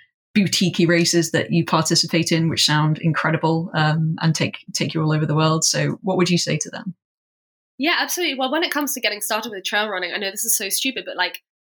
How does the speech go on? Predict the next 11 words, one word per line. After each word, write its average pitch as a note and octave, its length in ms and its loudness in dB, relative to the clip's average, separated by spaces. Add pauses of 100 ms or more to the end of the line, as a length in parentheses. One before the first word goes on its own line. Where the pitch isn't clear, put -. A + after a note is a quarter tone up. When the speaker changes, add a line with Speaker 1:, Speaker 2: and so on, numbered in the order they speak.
(160)
Speaker 2:
literally A#3 520 0
just G#3+ 260 -4
go G3 220 0
out G#3+ 260 0 (100)
and G#3+ 240 -6
get G3+ 260 -2
<laughs> - 100 0
started. C#4+ 600 0 (300)
I D4 60 -2
think B3+ 200 -4
people A#3+ 500 2